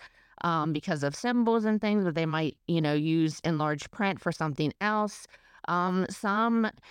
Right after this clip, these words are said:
individuals might listen to audiobooks, and it's all determined, it should all be determined whenever a child is starting school and they go through something called a, um, literacy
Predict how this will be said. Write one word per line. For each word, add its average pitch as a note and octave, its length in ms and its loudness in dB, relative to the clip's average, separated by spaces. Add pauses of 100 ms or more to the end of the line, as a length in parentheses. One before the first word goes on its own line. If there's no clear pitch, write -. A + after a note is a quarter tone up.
(220)
individuals G#3+ 840 2
might F#3+ 380 0
listen A3 420 0
to A#3+ 100 -2
audiobooks, F3+ 1120 -2
and E3+ 420 0 (680)
it's A3 220 0
all A3 240 2
determined, A3+ 840 2
it F#3+ 140 0
should A#3+ 240 0
all F#3 240 2
be F#3+ 200 2
determined F3+ 680 0
whenever E3+ 720 0
a E3+ 80 -2
child E3+ 460 -2
is E3 260 0
starting D#3 460 -2
school D#3+ 640 -2 (340)
and F3+ 220 0
they F3 120 0
go F3 160 2
through E3+ 200 -2
something F3 400 -2
called E3+ 240 0
a, D#3 400 2
um, D3 400 0
literacy F3 680 0